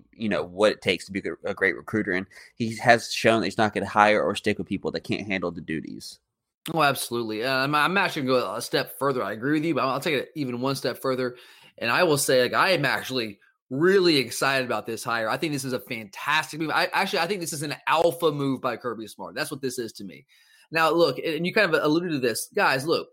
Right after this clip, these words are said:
Speaker 2: it's special teams. And I, you're exactly right, Curtis. Special teams can win or lose your game. There's no doubt about that for sure. But still, I think special teams,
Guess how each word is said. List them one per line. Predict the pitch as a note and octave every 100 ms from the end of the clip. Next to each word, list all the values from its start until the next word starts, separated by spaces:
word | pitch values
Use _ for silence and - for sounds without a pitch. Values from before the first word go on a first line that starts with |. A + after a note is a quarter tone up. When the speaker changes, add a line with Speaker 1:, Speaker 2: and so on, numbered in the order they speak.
| -
Speaker 2:
it's | D#3
special | - E3+ D3 B2+
teams. | - F#2+ G#2
And | D#3
I, | F3+ E3+
you're | E3+ F#3
exactly | C3 E3+ E3+ F#3+
right, | D3+ B2
Curtis. | - A#2 G#2+ G#2 - _ _ _
Special | - - F#3+ G3+
teams | G3 F#3+ E3
can | D#3+ C#3
win | D3+
or | C#3+
lose | C3+ B2
your | B2
game. | A#2 G#2+
There's | G#2 B2 B2
no | D3+ D#3+ E3 F#3 F3+ F#3 F3 D#3 B2+
doubt | D3+ B2+ C#3 C#3+ -
about | B2 G#2 A2 A#2 -
that | F#2 - -
for | B2+ F#2
sure. | - - F#3+ G2+ A#1+ _ - - _ -
But | D#3
still, | - - - C4+ E3+ C3+ -
I | E3
think | G3+
special | F#3 - G3 G#3+
teams, | F#3 G3 F3 D#3 C#3+